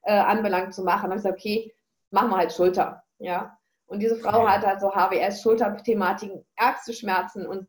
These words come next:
Speaker 1: hat ihren Arm wirklich nicht hochgekriegt. Ähm, vor der, vor der Demo-Balance, das war wirklich nur ein kleiner Ausschnitt.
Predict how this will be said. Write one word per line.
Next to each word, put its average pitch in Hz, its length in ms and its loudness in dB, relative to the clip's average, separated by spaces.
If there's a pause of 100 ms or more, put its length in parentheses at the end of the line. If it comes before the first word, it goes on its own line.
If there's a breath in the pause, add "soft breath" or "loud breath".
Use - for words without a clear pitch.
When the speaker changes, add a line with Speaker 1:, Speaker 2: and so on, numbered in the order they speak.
Speaker 1:
hat - 200 -4
ihren 214 140 -4
Arm 208 240 -2
wirklich 226 240 2
nicht 226 180 -2
hochgekriegt. - 680 -2 (760)
Ähm, 202 760 2 (120)
vor 254 220 6
der, 208 460 4
vor 226 140 0
der 190 380 4
Demo-Balance, 226 640 2
das 226 80 -4
war 208 60 -8
wirklich 254 240 -8
nur 277 240 -10
ein 294 420 0
kleiner 269 340 0
Ausschnitt. 226 440 -6